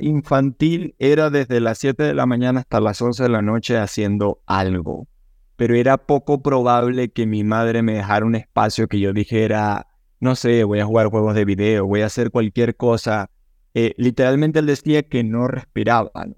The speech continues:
Pero que justo eso le permitió comprender y entender después de un tiempo que de las múltiples actividades que, por las cuales él había pasado, su verdadera vocación era la música, que él en la música se sentía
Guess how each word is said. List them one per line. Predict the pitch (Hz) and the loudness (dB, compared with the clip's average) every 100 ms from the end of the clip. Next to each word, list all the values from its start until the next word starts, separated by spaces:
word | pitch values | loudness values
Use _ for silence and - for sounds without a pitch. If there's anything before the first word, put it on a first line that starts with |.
| _ _ _ _ _ _ - | _ _ _ _ _ _ -2
Pero | 151 156 160 156 | 0 4 2 2
que | 160 156 156 151 | 2 2 2 -2
justo | - 180 185 - 202 | -4 -4 -4 -2 0
eso | 202 185 - 143 170 226 - | 2 0 -2 -2 -2 -6 -6
le | 123 127 | -2 -2
permitió | - 147 175 180 - 180 165 160 | 0 2 2 -2 0 0 2 0
comprender | 139 139 139 151 160 156 160 139 | -2 -2 0 0 2 2 2 2
y | 131 | 0
entender | 135 139 151 151 147 135 123 - - | 0 0 0 0 2 2 0 -8 -8
después | 113 - 127 131 | -8 -4 -4 0
de | 147 | 0
un | 151 | 2
tiempo | 151 131 117 113 | 2 2 0 -2
que | 123 | 0
de | 127 | 2
las | 135 135 | 0 -2
múltiples | 190 247 262 226 208 | -2 -2 -2 0 0
actividades | 185 147 160 143 139 139 143 | 0 0 2 2 2 0 -2
que, | 131 127 | -2 -2
por | 127 | -2
las | 120 113 | -2 -2
cuales | - 117 110 | 0 0 0
él | 110 127 | 2 2
había | 127 127 | 2 2
pasado, | 131 - 113 107 107 - _ _ _ _ _ | 0 -4 -4 -2 -6 -12 _ _ _ _ _
su | 135 123 | 0 2
verdadera | 110 104 98 101 | 2 2 2 2
vocación | 107 104 92 107 104 | 0 -2 -2 0 2
era | 98 90 | 2 0
la | 90 | -2
música, | 87 - - - - | -4 -8 -16 -20 -14
que | - 110 107 107 104 _ _ _ _ - | -6 -2 0 0 -4 _ _ _ _ 0
él | 131 143 147 | 2 2 2
en | 151 147 | 2 2
la | 131 | 0
música | 120 131 127 135 131 | 0 -2 -2 -4 -4
se | 120 107 | -4 -6
sentía | 101 95 110 113 110 | -6 -4 -2 0 -2